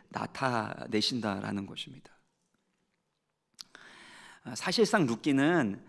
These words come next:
가장 작고 평범한 가족 이야기입니다. 앞서 살펴본 바와 같이 룻기는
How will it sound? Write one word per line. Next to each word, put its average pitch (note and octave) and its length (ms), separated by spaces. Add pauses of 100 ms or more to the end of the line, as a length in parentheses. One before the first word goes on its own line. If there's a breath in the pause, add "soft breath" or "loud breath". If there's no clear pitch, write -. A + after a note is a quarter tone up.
(300 loud breath)
가장 F3+ 560
작고 E3+ 540
평범한 G3 720
가족 - 580
이야기입니다. A#2 1040 (720 soft breath)
앞서 G3 300
살펴본 F#3 460
바와 E3 160
같이 B2 680
룻기는 C#3+ 600